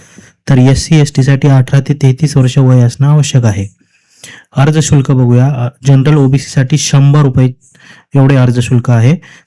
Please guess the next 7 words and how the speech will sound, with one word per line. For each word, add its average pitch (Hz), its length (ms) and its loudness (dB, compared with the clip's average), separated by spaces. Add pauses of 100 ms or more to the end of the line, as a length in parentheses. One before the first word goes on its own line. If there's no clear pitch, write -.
तर 131 80 0
एससी, 151 600 0
एसटी 147 440 0
महिलांसाठी 139 680 0
हे 131 140 2
मोफत 127 440 0
आहे. 98 180 -8